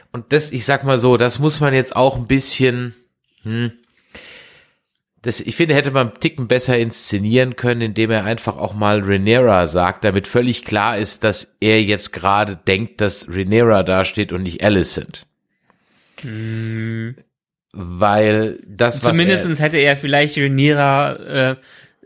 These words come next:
Speaker 2: flüstern können, als dann Alicent raus war.
Speaker 1: Das meine ich, irgendwie sowas, damit's einen Ticken klarer wird, dass er jetzt wirklich gerade nicht zu Alicent gesprochen hat,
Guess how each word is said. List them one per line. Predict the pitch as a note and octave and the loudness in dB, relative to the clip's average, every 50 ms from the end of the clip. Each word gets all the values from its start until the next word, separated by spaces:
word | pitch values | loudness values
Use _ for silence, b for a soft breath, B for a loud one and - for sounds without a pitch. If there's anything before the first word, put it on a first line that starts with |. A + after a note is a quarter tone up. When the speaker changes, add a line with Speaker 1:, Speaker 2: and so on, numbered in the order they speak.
| - C3 | -20 -20
Speaker 2:
flüstern | - - D#3 D#3 - - D#3+ D3 C#3 C3 | -8 -4 -4 -4 -4 -4 -4 -6 -6 -6
können, | - - C#3 C#3 C#3 C3+ C3+ C3+ C3+ | -4 -2 -2 -2 -2 -4 -6 -8 -8
als | A#2 B2 B2 - | -8 -10 -10 -8
dann | C#3 B2 G2+ | -10 -10 -8
Alicent | A#2 B2+ B2+ - - - A2+ | -6 -8 -8 -8 -10 -12 -10
raus | A2+ A2+ A#2+ C3 C3+ - | -8 -8 -8 -8 -10 -12
war. | - - B2 _ _ | -14 -14 -14 _ _
Speaker 1:
Das | - A#2+ G2+ C#3 C#3 C3+ - B2+ | -18 -4 0 0 0 0 0 0
meine | B2+ B2 B2+ C#3 C#3+ B2 A#2 | 0 2 2 2 2 2 0
ich, | F#2+ G2+ | 0 4
irgendwie | A#2 C3+ C#3 C#3 C#3 A#2+ A#2 | 4 4 4 4 2 2 2
sowas, | A2 G#2 A#2+ C3 C3 B2 A2+ A2 - | 2 4 4 4 4 4 4 2 0
damit's | A#2 G#2 G2+ A2+ A#2 - - | -2 0 0 0 -2 -2 -8
einen | B2 A2 | -10 -6
Ticken | - - A#2+ - A2 G#2 | -6 -6 -8 -8 -12 -14
klarer | - - G#2+ G#2 G#2+ B2 C3 A#2+ A#2+ G#2+ | -8 -4 -2 0 0 0 0 2 0 2
wird, | G2+ A2 G#2+ - | 2 0 0 0
dass | G#2+ G#2 - | -2 -2 0
er | F#2+ A2 A2 | 0 2 4
jetzt | G#2+ G#2+ G2 - | 4 2 0 0
wirklich | - A#2 - - A2 - | -4 -4 -4 -4 -12 -12
gerade | - - G2 G#2+ A2 G#2 G#2 | -8 -2 0 0 0 0 -2
nicht | G2+ A2 G#2+ - - | -4 -4 -6 -6 -6
zu | - - - - | -6 -6 -6 0
Alicent | - G#2+ A#2 B2 C3+ - - C#3+ C3+ A#2 - | 0 2 4 4 2 2 2 0 -2 -2 -6
gesprochen | - B2+ - - - B2 B2 - C3+ C3 B2+ | -6 -6 -6 -4 -2 -4 -2 -2 -2 -2 0
hat, | B2+ C3 - | -2 -2 -4